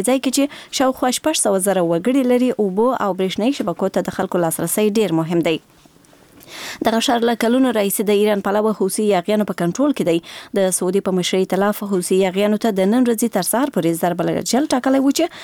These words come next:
له دې ښار ووځي. د عراق شیعه مذهبي مشر مقتدا الصدر نن ناڅاپه د یوې ایران پلوي سیاسي ډلې له مشر هادي الامیري سره ائتلاف اعلان کړ، څو د راتلونکو څلورو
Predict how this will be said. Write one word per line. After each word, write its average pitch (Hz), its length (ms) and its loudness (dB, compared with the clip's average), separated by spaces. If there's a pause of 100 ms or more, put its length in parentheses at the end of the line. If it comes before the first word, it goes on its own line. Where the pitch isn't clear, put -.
(240)
له 185 320 2
دې 170 180 -2 (140)
ښار 190 240 -2
ووځي. 170 400 0 (2000)
د 262 60 4 (200)
عراق 311 240 0
شیعه 254 260 2
مذهبي 233 600 2 (100)
مشر 214 380 0
مقتدا 202 360 0
الصدر 208 400 0
نن 214 240 2
ناڅاپه 190 400 0 (140)
د - 20 4 (320)
یوې 196 260 2 (200)
ایران 190 360 2
پلوي 220 380 2
سیاسي 185 240 0
ډلې 190 320 2
له 180 100 0
مشر 240 320 0
هادي 185 320 0
الامیري 196 440 0 (100)
سره 160 260 2
ائتلاف 175 400 -4
اعلان 170 240 -2
کړ، 170 160 0 (320)
څو 196 240 2
د 190 180 4
راتلونکو 175 480 -2
څلورو 226 320 2